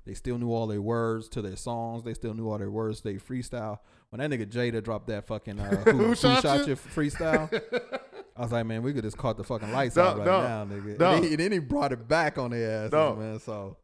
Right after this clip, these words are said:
Speaker 2: Hey,
Speaker 1: yeah,
Speaker 2: the,
Speaker 1: man.
Speaker 2: look, the fire department should have came in there
Speaker 1: Yeah,
Speaker 2: and
Speaker 1: they
Speaker 2: shut
Speaker 1: just
Speaker 2: it
Speaker 1: shut it
Speaker 2: down.
Speaker 1: down, man.
Speaker 2: It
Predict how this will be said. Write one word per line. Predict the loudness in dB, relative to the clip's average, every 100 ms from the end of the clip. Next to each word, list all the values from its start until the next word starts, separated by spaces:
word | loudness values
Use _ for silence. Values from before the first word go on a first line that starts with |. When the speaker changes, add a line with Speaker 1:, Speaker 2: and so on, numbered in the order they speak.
| -4
Speaker 2:
Hey, | 0 0 -4 -20 _
Speaker 1:
yeah, | -8 -6 -2
Speaker 2:
the, | 2 2 0 -4
Speaker 1:
man. | 0
Speaker 2:
look, | 0 0 -6 _
the | -6
fire | -2 2 4 4
department | 2 2 0 2 0
should | 0
have | 0
came | 2 4 4
in | 4
there | 6 6
Speaker 1:
Yeah, | 6
Speaker 2:
and |
Speaker 1:
they | 6
Speaker 2:
shut | 6 8
Speaker 1:
just | 6 6
Speaker 2:
it |
Speaker 1:
shut |
it | 6
Speaker 2:
down. | 8 6
Speaker 1:
down, | 4 0
man. | -4
Speaker 2:
It | 2